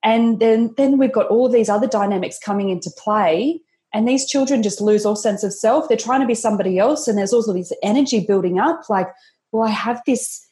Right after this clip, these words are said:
you know, within me. How do I express it?" And, and then we wonder why all the ex-, these explosions come along, right? So anger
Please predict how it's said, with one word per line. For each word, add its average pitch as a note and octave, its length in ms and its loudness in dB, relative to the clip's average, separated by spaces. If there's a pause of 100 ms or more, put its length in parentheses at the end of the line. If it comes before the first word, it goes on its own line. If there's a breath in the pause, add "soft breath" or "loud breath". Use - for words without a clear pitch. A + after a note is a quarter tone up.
(200)
you A#3 100 0
know, G#3 160 2
within G#3+ 440 2
me. G3 180 0
How G#3 140 -2
do A3 140 0
I F3+ 140 0
express - 520 -4
it?" G#3+ 260 2 (500)
And, A3 460 2 (840)
and G#3+ 160 2
then A3+ 280 0 (260)
we A3+ 140 4
wonder B3 260 2
why B3 180 2
all G3+ 100 0
the F3 100 -2
ex-, - 220 -8
these F3+ 200 -2
explosions F#3 880 -4
come E3 200 -10
along, C#3+ 460 -4 (380 soft breath)
right? F3 340 -2 (280 loud breath)
So F#3+ 520 2 (100)
anger G3+ 720 0